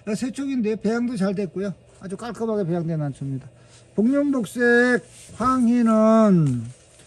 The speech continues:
뭐 화형도 괜찮고 한때는 나름 뭐 인기가 있었던 품종 중에 하나입니다. 뭐 지금은 진짜 가장 아까운 것이 복륜복색인 것 같아요.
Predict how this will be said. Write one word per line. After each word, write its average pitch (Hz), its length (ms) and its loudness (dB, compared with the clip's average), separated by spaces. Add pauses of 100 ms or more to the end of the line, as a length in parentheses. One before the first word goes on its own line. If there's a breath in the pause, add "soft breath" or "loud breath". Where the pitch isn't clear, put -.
(220 soft breath)
뭐 156 160 -4
화형도 220 420 2
괜찮고 165 520 0
한때는 170 680 0 (880 soft breath)
나름 156 540 -2
뭐 139 300 -4
인기가 160 360 -4
있었던 151 360 -6
품종 185 360 -4
중에 143 140 -6
하나입니다. 143 640 -8
뭐 131 100 -8
지금은 160 1120 2 (1160 soft breath)
진짜 214 300 -4
가장 233 380 2
아까운 254 760 0
것이 226 360 2
복륜복색인 202 920 -2
것 180 120 -2
같아요. 131 380 -4